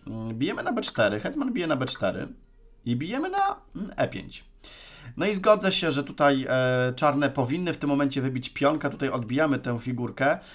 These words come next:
E, no i pozycja tam, e, jest nieco le-, nieco lepsza białych.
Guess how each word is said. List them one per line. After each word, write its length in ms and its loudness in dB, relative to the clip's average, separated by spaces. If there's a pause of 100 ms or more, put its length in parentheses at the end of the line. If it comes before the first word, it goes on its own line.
(240)
E, 200 2
no 100 -2
i 40 -4
pozycja 360 -2
tam, 260 2
e, 320 4
jest 320 -4 (100)
nieco 540 0
le-, 260 -2
nieco 260 -6
lepsza 280 2
białych. 540 4